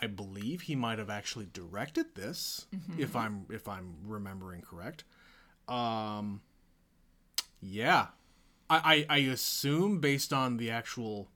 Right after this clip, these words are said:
Speaker 1: title, it's based in the sixties.
Speaker 2: Mm-hmm.
Speaker 1: Uh, you know, that's, that's about the extent of it.
Speaker 2: So
Speaker 1: Honestly, I, I, I know next to nothing about this movie. And you, Betsy,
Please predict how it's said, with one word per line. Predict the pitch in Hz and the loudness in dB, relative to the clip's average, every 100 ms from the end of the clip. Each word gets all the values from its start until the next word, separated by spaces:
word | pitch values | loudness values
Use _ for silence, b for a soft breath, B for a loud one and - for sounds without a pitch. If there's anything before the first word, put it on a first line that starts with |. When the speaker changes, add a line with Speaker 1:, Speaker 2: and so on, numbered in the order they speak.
| _ - | _ -14
Speaker 1:
title, | - 139 214 131 139 B B B | -4 2 4 4 0 B B B
it's | 131 - 120 - _ _ | -6 -4 -8 -12 _ _
based | 110 113 107 | -2 -2 -4
in | |
the | 85 | -6
sixties. | - 196 - 131 160 - _ _ _ _ - | -2 -2 0 0 0 -6 _ _ _ _ -10
Speaker 2:
Mm-hmm. | 190 165 151 185 240 _ _ | -8 -8 -8 -8 -10 _ _
Speaker 1:
Uh, | 113 113 107 104 101 98 - _ _ _ _ _ b b b b b b b b | -6 -2 -2 -2 -4 -6 -10 _ _ _ _ _ b b b b b b b b
you | 139 147 | -2 2
know, | 196 | 4
that's, | 175 196 | 4 0
that's | 151 143 180 | 0 0 2
about | 147 165 | 4 4
the | 151 | 4
extent | 123 - 151 143 | 0 0 0 0
of | |
it. | 87 - _ _ _ _ _ _ _ | -6 -14 _ _ _ _ _ _ _
Speaker 2:
So | - 233 220 - | -4 0 0 2
Speaker 1:
Honestly, | 143 175 165 127 120 | 8 8 8 2 2
I, | 139 147 | 4 6
I, | 170 156 | 6 6
I | 165 | 4
know | 165 156 156 147 - _ | 4 4 4 0 -4 _
next | 123 131 170 170 | -2 2 2 2
to | 160 | 2
nothing | 151 147 147 | 2 2 0
about | 131 127 | 2 0
this | 127 117 | 0 -2
movie. | 123 104 - B B - | -2 -4 -8 B B 4
And | 208 165 | 6 6
you, | 131 277 277 139 135 - b b | 8 10 10 10 6 0 b b
Betsy, | 143 127 - 131 | 2 2 2 0